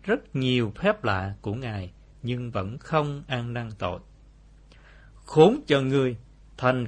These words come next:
Corazin! Khốn cho ngươi, thành Bethsaida! Vì nếu những phép lạ đã thực hiện nơi các ngươi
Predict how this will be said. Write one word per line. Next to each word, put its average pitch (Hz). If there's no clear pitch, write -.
Corazin! 185
Khốn 247
cho 214
ngươi, 208
thành 123
Bethsaida! 139
Vì 123
nếu 196
những 147
phép 247
lạ 117
đã 117
thực -
hiện 117
nơi 175
các 196
ngươi 175